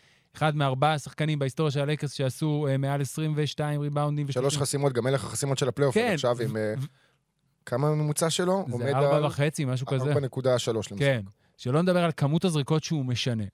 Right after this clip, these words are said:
Speaker 1: ובסוף שאנטוני דייוויס משחק ככה, ולברון אימץ את התפקיד שהוא לא השחקן המרכזי ברוב המשחק. הסיכוי שה-, אה, הוא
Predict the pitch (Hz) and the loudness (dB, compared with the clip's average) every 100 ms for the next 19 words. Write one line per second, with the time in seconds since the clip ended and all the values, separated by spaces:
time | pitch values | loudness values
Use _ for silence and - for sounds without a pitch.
0 | - 123 127 123 196 196 180 180 202 160 | -8 -6 -4 0 0 -2 -2 0 2 2
1 | 156 151 131 120 123 139 117 101 - _ | 0 -2 -6 -8 -6 -6 -6 -10 -16 _
2 | _ _ _ _ _ - 107 123 120 143 | _ _ _ _ _ -10 -2 0 2 4
3 | 190 180 185 _ _ _ 151 139 151 180 | 4 4 -2 _ _ _ -4 0 0 0
4 | 190 165 147 - 160 156 - 139 - 123 | 0 -2 -6 -4 -4 -4 -2 -4 -4 -4
5 | 113 120 135 143 147 _ - 110 107 - | -2 2 2 0 -4 _ -8 -6 -6 -8
6 | 113 - 135 131 117 - 117 107 127 117 | -10 -4 -4 -2 -4 -4 -6 -2 -2 -2
7 | 113 123 127 113 - 110 98 _ - _ | -2 -2 -2 -4 -6 -8 -8 _ -20 _
8 | _ _ _ _ _ - - 123 - 143 | _ _ _ _ _ -20 -16 -14 -4 -2
9 | 135 135 120 147 120 117 - 113 110 | 0 -2 -4 -4 -4 -4 -6 -6 -6